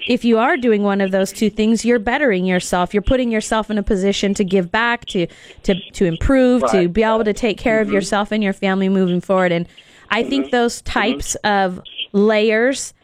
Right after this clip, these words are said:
Speaker 1: are appropriate on programs where you're giving people help. Alan, thank you so much for
Speaker 2: Mm-hmm.
Speaker 1: calling in. You made my day. I appreciate you very much.
Speaker 2: Oh, thanks.
Speaker 1: You're
Speaker 2: Love your show. Love
Speaker 1: Thank you.
Speaker 2: God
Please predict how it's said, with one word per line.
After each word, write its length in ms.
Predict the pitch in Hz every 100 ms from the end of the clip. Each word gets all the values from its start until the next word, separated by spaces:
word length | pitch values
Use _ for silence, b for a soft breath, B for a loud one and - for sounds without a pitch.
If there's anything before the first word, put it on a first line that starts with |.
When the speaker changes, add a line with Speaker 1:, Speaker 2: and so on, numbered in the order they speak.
| _ -
Speaker 1:
are 240 | 202 196
appropriate 840 | 202 - 285 285 - 190 180 160 - b b
on 160 | 208 196
programs 560 | - 208 202 196 190
where 120 | 202 196
you're 100 | 175
giving 340 | 175 185 185
people 340 | - 190 170 160
help. 340 | 170 151 - _ -
Alan, 280 | 190 262 277 - -
thank 220 | 320 381
you 80 | 466
so 160 | 302
much 160 | 285 294
for 100 | 269
Speaker 2:
Mm-hmm. 60 | 170
Speaker 1:
calling 300 | 254 247 240
in. 140 | 247
You 60 | 233
made 200 | 233 226
my 200 | 220 214
day. 340 | 214 220 311 -
I 80 | 202
appreciate 560 | 196 247 220 - 208 196
you 80 |
very 240 | 196 202 202
much. 240 | 202 170
Speaker 2:
Oh, 480 | 220 196 190 180 170 -
thanks. 360 | 190 180 165 - - -
Speaker 1:
You're 220 | 147 196
Speaker 2:
Love 200 | 233 220
your 180 | 208 185 -
show. 560 | 180 180 175 170 175 175
Love 100 | -
Speaker 1:
Thank 320 | 233 214 202
you. 300 | 202 175 160 156
Speaker 2:
God 180 | 165